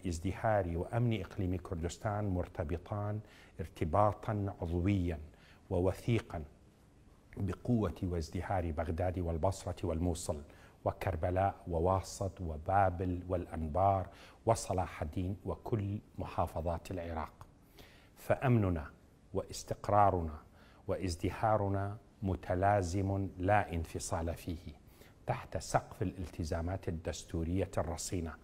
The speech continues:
والعلاقات الأخوية والتاريخية العميقة، وليس هناك مصلحة لفئة دون أخرى ولا ازدهار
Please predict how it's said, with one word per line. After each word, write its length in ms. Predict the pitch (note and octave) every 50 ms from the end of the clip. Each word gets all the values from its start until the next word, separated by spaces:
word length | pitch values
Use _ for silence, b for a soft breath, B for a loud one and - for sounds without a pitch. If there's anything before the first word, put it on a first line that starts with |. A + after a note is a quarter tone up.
| B B B B B B B -
والعلاقات 760 | G#2+ G2 F#2 D#2+ E2 F2+ F2 D#2+ - - - G#2+ F#2+ - -
الأخوية 600 | F2+ - - - - - F2 E2+ F2+ F2+ F2+ E2+ - -
والتاريخية 720 | F2 C#2 - - - D#2 D#2+ D#2+ D2+ - - F#2+ E2+ D#2+ - -
العميقة، 540 | F#2 - D#2+ F2 F2 D#2+ D#2+ - - - - - B B B B B B B B B B B -
وليس 360 | G2 G#2 B2 B2 B2 - -
هناك 520 | G#2+ - - F#2+ F2+ E2+ E2 - - -
مصلحة 580 | F#2 F#2 F#2+ A2+ - - - - G#2 - - F2+
لفئة 560 | E2+ E2+ E2 - - - F#2+ F#2 - - F#2
دون 240 | F2+ E2+ E2+ E2 E2+
أخرى 420 | E2+ - F2+ - - - E2 D2 C#2+ B B B B B B B B B -
ولا 500 | F2+ F2+ G#2 A2+ A#2+ A#2+ A2+ G#2 - F#2+
ازدهار 720 | F2+ D#2 - - F#2 - - G#2+ G2 F2+ F2 F2 E2 E2